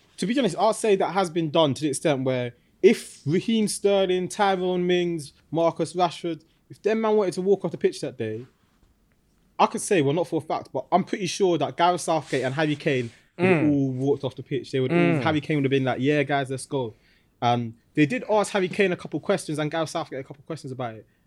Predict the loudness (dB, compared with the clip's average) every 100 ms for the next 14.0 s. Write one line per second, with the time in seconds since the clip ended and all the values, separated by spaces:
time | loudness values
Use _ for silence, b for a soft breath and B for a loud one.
0 | _ -6 -2 2 2 2 -2 -2 0 0
1 | 0 0 0 -2 -2 -4 -2 0 2 0
2 | -4 -6 -4 -4 -4 -2 -2 -2 -4 -4
3 | -4 -4 -2 -2 0 0 -2 -2 -2 -2
4 | -2 -4 -4 -4 -4 -6 -4 -4 -6 -6
5 | -6 -6 -8 -8 -8 -4 -2 -2 -4 -4
6 | -10 -16 _ -2 0 0 -6 -4 -2 0
7 | 2 2 2 2 -4 -2 0 0 -2 -2
8 | -4 -8 -10 -10 -14 -10 -8 -8 -10 -12
9 | -12 -18 -8 0 2 0 -6 _ _ 0
10 | 2 0 -4 _ _ _ _ _ -4 -2
11 | 2 2 2 0 0 -2 -8 -18 _ _
12 | _ _ _ -2 0 2 0 0 2 2
13 | 2 2 2 2 2 2 2 2 0 -2